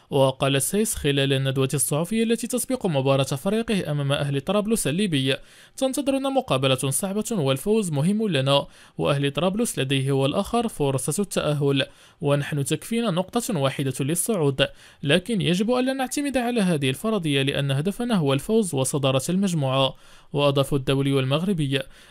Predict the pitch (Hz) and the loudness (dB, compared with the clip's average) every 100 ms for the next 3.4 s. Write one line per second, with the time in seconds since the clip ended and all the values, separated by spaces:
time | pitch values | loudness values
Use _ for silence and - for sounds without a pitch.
0 | - 254 285 269 269 254 - 247 254 247 | -6 -2 0 0 0 0 0 2 2 2
1 | - 247 208 147 135 135 135 135 131 147 | 2 2 2 0 0 2 0 0 0 0
2 | 180 220 226 190 135 131 131 135 135 175 | 0 0 0 0 0 0 0 -2 0 0
3 | 190 156 139 | 0 0 0